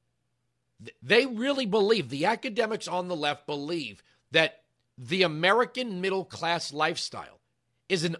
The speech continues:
unsustainable and selfish way to live,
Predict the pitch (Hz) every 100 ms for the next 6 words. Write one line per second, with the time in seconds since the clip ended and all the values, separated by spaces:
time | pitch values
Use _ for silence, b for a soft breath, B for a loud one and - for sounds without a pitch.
0 | - 214 277 - 247 - 190 175 160 160
1 | - - 160 143 - - 202 214 - 165
2 | - 135 139 127 151 143